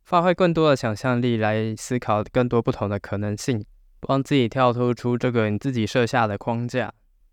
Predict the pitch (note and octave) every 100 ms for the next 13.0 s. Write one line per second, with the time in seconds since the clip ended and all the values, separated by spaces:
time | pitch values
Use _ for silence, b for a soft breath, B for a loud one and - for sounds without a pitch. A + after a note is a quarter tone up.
0 | _ - G3 E3+ C#3+ C3+ D3+ D3 C#3+ B2
1 | A#2 C3 B2 A#2+ A#2+ A#2 - A#2+ A2+ G#2
2 | - _ _ - C#3+ C#3+ D3 B2+ A2 G2+
3 | B2+ C3+ C#3+ C3 G2+ A2 C3 C3 C3+ B2
4 | A2+ A2 - D3 A#2 G#2 C#3+ A#2 A2 A2
5 | A#2 - A2 G#2+ A#2 _ - C3 C#3+ C3+
6 | B2 C3 B2+ B2+ B2+ B2+ A#2 G#2+ A#2+ B2
7 | B2+ A2+ - A#2 A2+ B2+ G#2+ A#2 _ _
8 | _ _ _ _ _ _ C3 C#3+ E3+ F3+
9 | F#3 F#3+ F#3 C3+ A#2 - C3 C3 A#2+ A2+
10 | A2+ C3 A#2 A2 A2 - A2+ G#2+ G#2 G#2
11 | A#2 C3 - B2+ C3+ C#3+ C3+ B2+ B2 B2+
12 | - A2 C3+ C#3+ D3 C#3 D3 D3+ C#3+